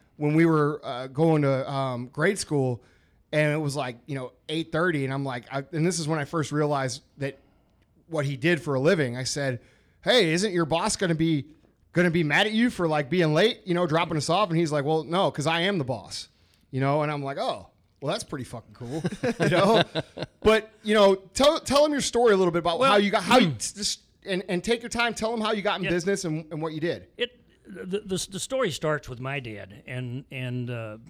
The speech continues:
Speaker 2: that's all I could say. He was in business. He was an electrical contractor. He had, like, fifteen guys that worked for him. And literally, when we were, we had, there was seven boys, uh, five in a row,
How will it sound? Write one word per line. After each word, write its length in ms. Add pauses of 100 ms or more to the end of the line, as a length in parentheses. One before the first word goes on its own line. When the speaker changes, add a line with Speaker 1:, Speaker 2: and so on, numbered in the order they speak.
Speaker 2:
that's 300
all 160
I 80
could 160
say. 160
He 80
was 180
in 100
business. 400
He 60
was 120
an 80
electrical 440
contractor. 840
He 100
had, 180 (160)
like, 240
fifteen 560
guys 300
that 80
worked 260
for 220
him. 160 (680)
And 200
literally, 500
when 220
we 100
were, 240 (400)
we 140
had, 160
there 60
was 120
seven 380
boys, 520 (480)
uh, 440
five 320
in 80
a 40
row, 340